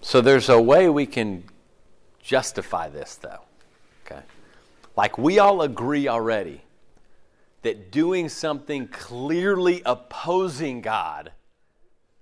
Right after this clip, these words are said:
is not his plan. We, we already agree with that. And sometimes we think to ourselves, "Oh, what, what they're talking about is, is you're making plans and they're absolutely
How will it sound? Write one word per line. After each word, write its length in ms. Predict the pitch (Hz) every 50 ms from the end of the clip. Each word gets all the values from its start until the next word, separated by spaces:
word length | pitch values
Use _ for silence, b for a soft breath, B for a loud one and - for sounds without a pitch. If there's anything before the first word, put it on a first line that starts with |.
| _ _ _ _ _ _ _ _ _ _ _ _ _ _ _ _ _ _ _ _ _ _ _ _ _ _ _ _ _ _ _ _ _ _ _ _ _ _ _ _ _ _ _ _ _ -
is 160 | 123 123 113
not 240 | 131 135 127 120 -
his 180 | 135 131 110 -
plan. 440 | - - 117 104 87 73 60 55 - _ - - _ _ _ _ _ _ _ _ _ _ _ _ _ _ _ -
We, 140 | 120 - 135
we 180 | 170 226 247
already 300 | 214 214 254 226 202 170
agree 320 | 147 135 120 139 165 185 208
with 120 | 175 151
that. 100 | 135 127
And 100 | 117 117
sometimes 460 | - 214 254 - - - 220 180 - b b b b
we 120 | 170 220
think 220 | - 226 214 202 -
to 60 | 202
ourselves, 340 | 170 160 - 185 156 139 -
"Oh, 140 | - 190 202
what, 220 | 175 190 185 170
what 160 | 190 214 185 196
they're 100 | 175 -
talking 400 | - - 220 247 240 254 226 196
about 340 | 170 165 160 156 156 143 - b b b b b
is, 320 | b 160 165 160 127 - _ _ _ _
is 300 | - 156 160 143 110 127
you're 180 | 156 160 165 160
making 380 | 170 196 220 220 220 214 185
plans 560 | - - - 226 233 220 208 196 170 160 139
and 180 | 156 165 170 170
they're 140 | 165 156 -
absolutely 640 | 143 170 202 220 - - 240 220 190 180 160 143